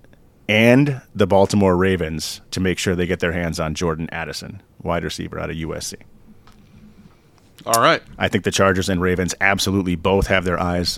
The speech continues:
Speaker 1: on wide receivers. I would have loved to have tried to pull something off that involved, uh, Lamar Jackson skipping town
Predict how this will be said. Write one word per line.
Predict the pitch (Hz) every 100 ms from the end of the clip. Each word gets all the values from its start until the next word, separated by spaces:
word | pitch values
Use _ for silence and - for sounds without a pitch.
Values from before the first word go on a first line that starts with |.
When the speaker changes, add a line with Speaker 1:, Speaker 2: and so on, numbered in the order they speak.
| -
Speaker 1:
on | 87 82 85 - - - -
wide | 92 90 90
receivers. | 87 95 90 87 -
I | 123
would | 208 135
have | 92
loved | 107 107 85 -
to | -
have | 95 - -
tried | - 101 92
to |
pull | - 104 92
something | 92 92 87
off | 90 90
that | 87
involved, | 80 85 82 80 - - -
uh, | 90 82
Lamar | 87 87 90
Jackson | 85 101 104 - 90 80
skipping | - 90 85 -
town | 85 78 78